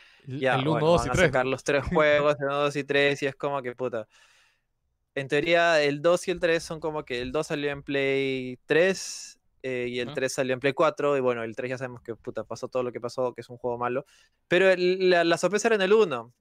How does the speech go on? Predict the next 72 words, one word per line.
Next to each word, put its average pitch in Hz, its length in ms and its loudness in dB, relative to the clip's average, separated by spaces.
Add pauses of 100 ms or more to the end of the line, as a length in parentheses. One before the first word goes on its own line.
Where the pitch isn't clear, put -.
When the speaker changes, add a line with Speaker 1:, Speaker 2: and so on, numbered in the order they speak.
(140)
Speaker 2:
O 139 60 -10
sea, 139 220 0
nadie 196 440 0
daba 185 240 6
un 175 100 -4
duro 170 280 2
por 143 140 0
el 127 80 -2
uno, 139 120 -6
decía, 131 180 -4
"Puta, 127 240 -12
el 127 100 -8
uno 165 120 -10
es 175 100 -14
un 175 60 -14
juego 175 200 -8 (280)
anti-, 131 340 -8
antiquísimo, 131 640 -6
es 131 60 -6
de 151 100 0
la 143 120 4
ep-, 139 160 -2
es 147 120 0
de 165 100 2
Speaker 3:
Sí. 165 60 -2
Speaker 2:
dos 123 280 -2
mil 151 680 -6
tres, 160 380 2
por 127 220 -2
ahí, 127 200 2
dos 131 140 -4
mil 135 160 -14
cuatro". 139 440 -2 (600)
Y 143 480 -2 (120)
lo 135 160 2
que, 147 100 -4
a 139 120 0
lo 147 140 4
mucho 294 300 2
lo 226 100 6
que 190 60 4
la 180 80 6
gente 233 240 2
pensaba 226 320 2
es 262 80 -4
que 175 160 -4
va 160 140 2
a 175 40 0
ser 202 200 -2
como 190 280 -2
l-, 160 220 -8
hacen 185 320 -2
esto, 185 240 -6
que - 80 -12
s-, - 160 -10
o 156 60 -8
sea, 147 180 0
saca 190 220 -4
el 196 80 -2
mismo 196 120 -4
juego, 196 280 2
pero 143 260 0
en 120 160 -8
H 147 260 -2
D, 135 340 2
quizás 123 240 -12
con 143 160 -6
algo 139 180 -6
mejorado, 113 580 -6
pues, 120 160 -20
no 120 80 -20
sé. 139 160 -18